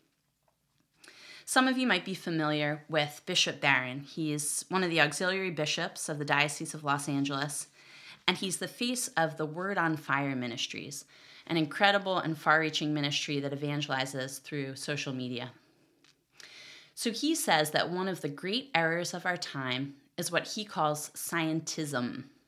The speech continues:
He admires and upholds and sings the praises of the sciences, the scientific method,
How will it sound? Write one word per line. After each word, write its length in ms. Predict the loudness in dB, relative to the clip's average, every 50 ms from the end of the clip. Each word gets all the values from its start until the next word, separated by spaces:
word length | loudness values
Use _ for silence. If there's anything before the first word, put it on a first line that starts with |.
| _ _ _ _ _ _ _ -20 -20 -20 -20 -20 -20 -18 -8
He 180 | -2 0 0
admires 720 | 2 2 2 4 6 6 6 6 4 4 2 0 -2 -2 0
and 140 | 0 2 4
upholds 600 | 4 4 2 0 -4 -2 0 2 2 0 0 0
and 100 | 0 0
sings 300 | 0 0 0 0 0 -2
the 80 | -4 -4
praises 480 | -2 2 2 2 2 0 -2 -4 -4
of 100 | -4 -4
the 80 | -4 -4
sciences, 840 | -2 2 2 2 2 0 -2 -4 -4 -4 -4 -4 -6 -8 -12 -12 -10 -10
the 80 | -4
scientific 640 | 2 4 4 6 6 4 2 -2 -4 -4 -4 -2 2
method, 560 | 2 2 0 0 0 0 2 2 0 -2